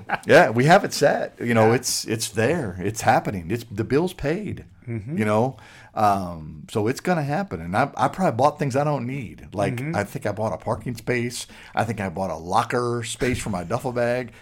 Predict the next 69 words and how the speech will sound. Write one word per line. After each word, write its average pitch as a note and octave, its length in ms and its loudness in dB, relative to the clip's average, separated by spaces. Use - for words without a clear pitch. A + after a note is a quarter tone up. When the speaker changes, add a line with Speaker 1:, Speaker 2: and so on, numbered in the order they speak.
Speaker 1:
I C3+ 60 4
don't D3+ 160 2
know C3 100 4
if A2+ 80 0
I, A2 80 2
they A#2+ 200 0
were C#3+ 100 -2
like, B2 160 -4
you B2 60 -8
know, G#2+ 100 -2
whatever, D#2+ 380 -8
ten A2 180 -6
bucks G2+ 240 -8
here, A2 100 -4
ten G#2+ 160 -4
bucks G2 160 -4
there. A#2+ 120 -4
I'm G2+ 80 -4
like, E2 140 -8
"I - 140 -4
don't C#3 100 0
know D3 60 0
if - 100 -4
I F2 60 -2
need F#2+ 220 -4
it F#2+ 40 -6
or F2 100 -8
not. E2+ 200 -8
I'm A#2 120 -6
just E2+ 240 -4
buying G2 340 0
it. G2+ 80 -8
I G#2 80 -4
wanna B2+ 220 -2
Speaker 2:
That's A#2 120 -2
Speaker 1:
make A2+ 80 -4
sure G#2 100 -4
Speaker 2:
right. F2 140 -6
Speaker 1:
I F#2 40 -4
have F2+ 120 -6
it D#2+ 60 -10
all." D#2+ 280 -8
So, A2 340 -8
yeah, A#2 360 4
um, F#2 500 -2
actually B2 260 0
spoke C3 420 -2
to F2+ 100 -6
Jack D#2 300 -8
a F2+ 40 -6
little F#2+ 180 -6
bit F#2+ 120 -4
about F2 240 -6
this - 240 -14
morning G#2 320 -6
'cause F2+ 140 -12
we, F#2 220 -6
we G2+ 160 -4
were F2 80 -6
working E2+ 160 -10
out D2+ 80 -8
at - 40 -14
six - 200 -14
A E2 80 -10
M. F2 260 -10
And F#2 120 -4
I F#2 40 -2
said, E2+ 460 -6
uh, D#2+ 380 -10